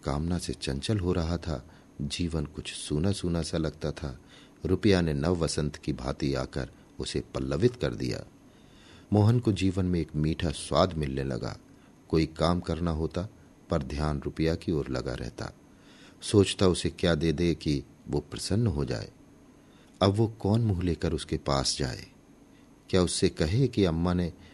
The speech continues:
मुझे तुझसे मिलने को मना किया है? अभी कल ही तो बरगद के नीचे दोनों में कैसी कैसी बातें हुई थी। मोहन ने कहा था, "रूपा, तुम इतनी सुंदर हो, तुम्हारे सौ गाहक निकल आएंगे।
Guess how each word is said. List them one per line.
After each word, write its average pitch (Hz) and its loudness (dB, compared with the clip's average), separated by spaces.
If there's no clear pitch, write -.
मुझे 85 0
तुझसे - -4
मिलने 73 -2
को 120 -2
मना 101 2
किया 71 -2
है? - -12
अभी 85 2
कल 85 4
ही 87 2
तो 87 2
बरगद 78 2
के 85 0
नीचे 82 -2
दोनों 76 -2
में 73 -4
कैसी 67 -4
कैसी 82 -2
बातें 64 -4
हुई 65 -4
थी। - -10
मोहन 71 -2
ने 73 0
कहा 69 -4
था, 101 -4
"रूपा, 92 2
तुम 87 2
इतनी 101 0
सुंदर 104 4
हो, 101 0
तुम्हारे 76 -2
सौ 85 0
गाहक 71 -2
निकल 67 -4
आएंगे। 64 -10